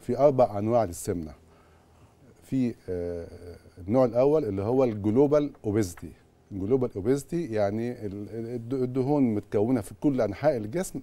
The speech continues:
بنسبة معينة ب، آه، ح-، حاجات متساوية، فوق زي تحت، في كل أجزاء الجسم، اسمها جلوبال أوبيزيتي. في حاجة اسمها ترانكال أوبيزيتي.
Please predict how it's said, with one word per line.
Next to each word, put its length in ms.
بنسبة 400
معينة 380
ب، 400
آه، 280
ح-، 280
حاجات 340
متساوية، 500
فوق 320
زي 200
تحت، 280
في 120
كل 220
أجزاء 280
الجسم، 380
اسمها 280
جلوبال 520
أوبيزيتي. 340
في 140
حاجة 200
اسمها 460
ترانكال 540
أوبيزيتي. 440